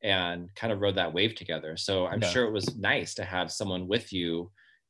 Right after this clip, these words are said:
Speaker 1: who has known you for so long and can just, like,
Speaker 2: Kinda
Speaker 1: be
Speaker 2: understand the experience that
Speaker 1: Yeah,
Speaker 2: you
Speaker 1: being
Speaker 2: had.
Speaker 1: thrown into this world. Um, 'cause Justin,
Speaker 2: <clears throat>
Speaker 1: on the flip side, he was, he was kind of the Britney of the boys. Like,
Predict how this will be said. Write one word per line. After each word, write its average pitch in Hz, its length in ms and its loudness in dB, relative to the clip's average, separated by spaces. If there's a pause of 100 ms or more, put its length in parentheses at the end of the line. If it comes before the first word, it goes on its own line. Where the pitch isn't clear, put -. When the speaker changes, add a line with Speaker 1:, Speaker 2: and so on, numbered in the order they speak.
(160)
Speaker 1:
who 117 200 4
has 101 180 2
known 117 200 4
you 117 80 4
for 101 140 -6
so 92 180 -2
long 82 480 -4 (140)
and 98 260 -2
can 101 160 -6
just, 95 360 -6
like, 95 260 -4 (440)
Speaker 2:
Kinda 107 240 4
Speaker 1:
be 98 60 4
Speaker 2:
understand 107 540 0
the 104 100 2
experience 98 680 -2
that - 60 2
Speaker 1:
Yeah, 160 160 6
Speaker 2:
you 104 60 0
Speaker 1:
being 110 140 4
Speaker 2:
had. 110 100 -4
Speaker 1:
thrown 131 160 6
into 131 180 4
this 101 220 -2
world. 87 640 2
Um, 92 300 0 (180)
'cause 139 200 -2
Justin, 226 800 10
Speaker 2:
<clears throat> - 100 -20
Speaker 1:
on 151 120 2
the 120 80 4
flip 277 220 -2
side, 139 220 2
he 233 160 0
was, 349 320 0 (420)
he 160 160 -6
was - 140 -2
kind 151 220 0
of 190 60 2
the 156 60 2
Britney 143 400 2
of 139 240 4 (140)
the 117 60 -2
boys. 101 520 2
Like, 110 280 6